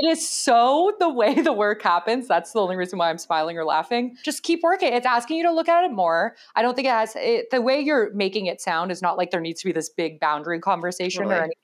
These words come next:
Speaker 1: like that. Like, maybe set some energetic boundaries, maybe s-, do some visualizations when you go into it.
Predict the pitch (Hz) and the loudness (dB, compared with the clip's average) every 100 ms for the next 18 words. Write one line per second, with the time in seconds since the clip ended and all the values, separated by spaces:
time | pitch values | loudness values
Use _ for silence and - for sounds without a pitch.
0 | - 170 165 156 170 233 180 170 - - | -8 -6 -2 0 0 0 -2 -4 -16 -20
1 | _ - 196 208 208 185 170 165 160 156 | _ -4 -2 -2 -2 -4 -4 -6 -6 -6
2 | 151 262 285 285 269 269 262 269 254 175 | -2 0 0 -2 -2 -2 -4 -6 -6 -8
3 | 165 - - 160 151 156 - 165 185 262 | -8 -10 -12 -12 -12 -12 -10 -8 -6 -6
4 | 254 262 247 262 247 269 262 254 269 269 | -6 -8 -6 -8 -2 0 0 -2 -2 -2